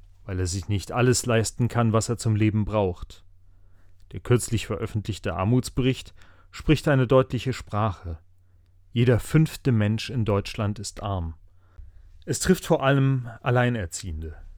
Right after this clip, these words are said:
Familien mit mehreren Kindern und Frauen, die wenig bis gar nichts in die Rentenkasse einzahlen konnten. In einem der reichsten Länder der Erde brauchen Menschen Einrichtungen wie die Tafel. Schon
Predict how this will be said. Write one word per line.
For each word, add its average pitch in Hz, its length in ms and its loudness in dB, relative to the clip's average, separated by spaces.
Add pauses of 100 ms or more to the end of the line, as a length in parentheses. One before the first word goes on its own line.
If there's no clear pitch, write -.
(280)
Familien 117 640 2
mit 90 180 -6
mehreren 92 480 0
Kindern 120 500 -2 (680)
und 170 320 4 (120)
Frauen, 135 680 2
die 120 360 -2 (140)
wenig 131 580 2
bis 135 200 0
gar 123 200 2
nichts 131 260 0
in 139 120 2
die 120 80 2
Rentenkasse 110 640 -2
einzahlen 85 560 -4
konnten. 85 460 -10 (1000)
In 151 140 4
einem 147 260 6
der 110 140 2
reichsten 127 380 0
Länder 117 260 2
der 95 160 -4
Erde 110 260 0
brauchen 95 360 -4
Menschen 107 380 -4
Einrichtungen 107 760 -2
wie 110 80 -4
die 113 140 -4
Tafel. 82 520 -6 (840)
Schon 110 480 -2